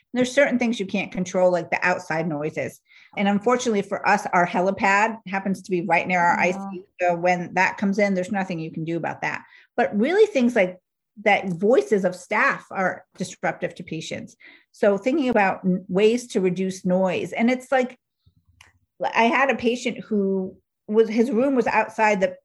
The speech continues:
Speaker 1: right next to the bank of alarms in the hallway. And, and the wife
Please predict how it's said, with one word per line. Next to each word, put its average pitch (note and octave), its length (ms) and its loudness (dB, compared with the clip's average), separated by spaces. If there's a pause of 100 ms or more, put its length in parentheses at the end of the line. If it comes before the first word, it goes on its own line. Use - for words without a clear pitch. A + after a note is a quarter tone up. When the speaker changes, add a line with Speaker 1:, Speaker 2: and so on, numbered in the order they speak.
Speaker 1:
right G#3+ 260 0
next A3 240 -2
to G3+ 100 -4
the F3 80 -2
bank F#3+ 300 2
of F#3 100 0
alarms F3+ 400 2
in F#3+ 80 -6
the F3 80 -2
hallway. G3 580 2
And, G#3+ 180 -2
and G#3 160 2
the G#3+ 60 4
wife B3 480 2